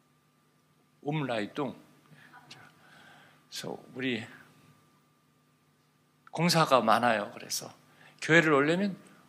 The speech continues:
"움라이뚱" 해가지고 이렇게 오거든요. 네, 그 잘 안 가던 골목길을 그렇게 가는데, 그 골목길이 갑자기 권한이 생겼어요. 권한. 예?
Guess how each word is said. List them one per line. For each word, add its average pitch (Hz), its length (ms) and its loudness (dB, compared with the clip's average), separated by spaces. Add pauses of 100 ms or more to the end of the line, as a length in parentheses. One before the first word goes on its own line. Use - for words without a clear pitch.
(380)
"움라이뚱" 135 720 -2 (200)
해가지고 - 400 -16
이렇게 - 280 -18 (440)
오거든요. - 420 -20 (580)
네, - 200 -16
그 - 280 -8 (1400)
잘 214 180 2
안 156 220 8
가던 202 340 6
골목길을 185 840 2 (480)
그렇게 147 380 -10
가는데, 117 380 -12
그 175 100 -10
골목길이 214 560 4
갑자기 180 480 2
권한이 180 480 2
생겼어요. 160 640 -2 (640)
권한. 127 600 -6 (640)
예? 151 120 -16